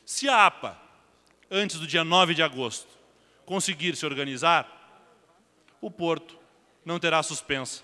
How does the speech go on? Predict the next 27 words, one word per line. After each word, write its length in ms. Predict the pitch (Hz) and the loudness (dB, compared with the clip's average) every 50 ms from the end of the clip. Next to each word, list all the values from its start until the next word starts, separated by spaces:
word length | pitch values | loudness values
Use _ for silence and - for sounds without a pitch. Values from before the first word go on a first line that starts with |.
| _ | _
a 80 | - 131 | -14 -8
sua 160 | - 147 139 | -4 -2 -2
área 120 | 127 120 | 0 -2
alfandegária. 580 | 120 - 127 127 131 143 139 143 139 120 98 - - - _ _ _ _ _ _ _ _ _ | -4 -6 -8 -8 -6 -4 -2 -4 -4 -4 -6 -12 -20 -20 _ _ _ _ _ _ _ _ _
Mas 180 | - 151 147 143 | -6 -6 -4 -2
não 160 | 175 180 175 | -2 0 4
há 140 | 175 185 185 | 6 6 6
acordo. 440 | - - 165 185 196 185 135 117 104 - - - _ _ - - _ | 4 4 4 4 4 4 2 -4 -12 -18 -20 -20 _ _ -20 -20 _
O 80 | - 165 | -16 -10
processo 560 | - 202 190 156 - 185 185 185 170 - 190 | -6 -4 -4 -2 2 2 4 4 2 0 -4
trata 500 | - - 170 170 170 170 - 190 175 175 - | -2 0 2 2 2 2 0 -4 -6 -6 -6
apenas 440 | - - 147 - - 170 165 175 170 | -6 -6 -6 -4 -6 -6 -4 -6 -2
da 140 | 151 180 175 | -2 -2 -2
multa. 460 | 175 170 180 180 165 - - 113 113 - - - _ _ _ _ _ - - - - - _ - | 0 -2 -4 -4 -6 -8 -14 -18 -20 -20 -20 -20 _ _ _ _ _ -20 -20 -20 -20 -20 _ -18
Então, 320 | 170 - _ 214 208 214 226 | -18 -6 _ -2 -2 0 2
eu 140 | 220 214 226 | 4 4 4
imagino 640 | 233 226 220 208 185 143 170 208 226 208 175 127 107 - _ _ _ _ _ _ _ _ _ _ _ _ _ _ _ _ _ _ - | 4 4 4 4 4 2 2 0 0 0 -2 -6 -10 -14 _ _ _ _ _ _ _ _ _ _ _ _ _ _ _ _ _ _ -6
a 100 | 156 156 | -4 -2
saia 300 | - 208 226 233 240 233 | 2 4 4 4 4 2
justa 360 | 175 190 233 226 - - 202 | 0 -2 -4 -4 -4 -6 -8
que 120 | - 214 | -8 -8
se 100 | - - | -10 -10
encontra 380 | 196 190 - 175 190 190 - 180 | -10 -10 -6 -6 -6 -4 -4 -6
o 40 | 175 | -6
líder 280 | 175 180 147 165 156 | -6 -6 -6 -6 -6
do 100 | 143 160 | -6 -6
governo, 460 | 156 175 156 143 165 170 175 160 156 | -8 -6 -2 0 0 0 0 -2 -6